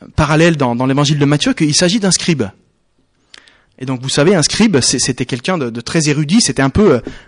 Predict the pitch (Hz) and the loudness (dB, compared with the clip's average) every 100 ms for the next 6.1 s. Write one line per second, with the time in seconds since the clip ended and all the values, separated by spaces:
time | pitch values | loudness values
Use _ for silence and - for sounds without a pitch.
0 | - 139 180 202 233 151 131 127 131 - | -6 2 4 6 4 2 2 0 -2 -2
1 | 143 269 190 117 180 - _ _ _ _ | 0 0 0 -2 -2 -4 _ _ _ _
2 | _ _ _ _ _ _ _ _ _ _ | _ _ _ _ _ _ _ _ _ _
3 | - - - - 151 - 151 147 208 - | -20 -20 -14 0 2 4 2 4 2 2
4 | - 143 - - - 170 - 202 170 180 | 2 2 2 -6 -2 2 4 6 6 4
5 | 330 160 143 98 - 156 147 - 254 - | 2 0 -6 -14 -6 -4 -4 -2 -4 -4